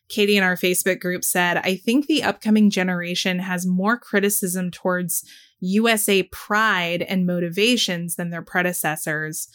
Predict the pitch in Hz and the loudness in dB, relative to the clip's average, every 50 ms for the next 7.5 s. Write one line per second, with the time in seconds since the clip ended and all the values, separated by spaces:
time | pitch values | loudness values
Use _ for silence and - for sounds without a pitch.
0 | - - - - _ _ - 240 254 285 302 302 294 294 285 254 269 262 262 247 | -20 -20 -20 -20 _ _ -4 -2 0 0 2 0 2 0 0 0 0 -2 -2 -4
1 | - _ _ _ _ _ _ _ - - 233 247 254 277 285 262 - 262 262 262 | -4 _ _ _ _ _ _ _ -4 -2 0 2 2 0 -2 -2 0 0 2 2
2 | 240 220 202 196 202 220 214 - 262 254 262 254 262 262 254 247 - - 214 208 | 2 0 2 0 0 0 0 0 0 2 2 2 2 2 0 0 -2 -2 0 2
3 | 208 208 202 202 208 208 - - 196 185 180 - - 208 208 214 220 214 208 208 | 2 2 2 0 -2 -4 -4 -4 -4 -4 -4 -2 -4 -2 0 0 0 0 -2 -2
4 | - 202 196 190 190 185 180 175 - - 196 190 190 185 180 185 190 - - - | -2 0 0 0 0 -2 -4 -6 -8 -6 -4 -2 -2 -2 -2 -2 -2 -4 0 2
5 | 214 202 208 - 202 190 180 175 165 - _ - - 175 165 165 - 233 247 262 | 4 2 4 4 2 2 2 0 -2 -6 _ -8 -6 -6 -6 -4 -2 0 0 0
6 | 269 262 _ - - - - _ - - - - _ _ _ _ _ - 208 202 | -2 -6 _ -14 -14 -14 -14 _ -20 -20 -20 -20 _ _ _ _ _ 0 0 2
7 | 196 196 190 190 190 190 190 185 185 185 | 2 2 2 0 0 0 0 0 0 0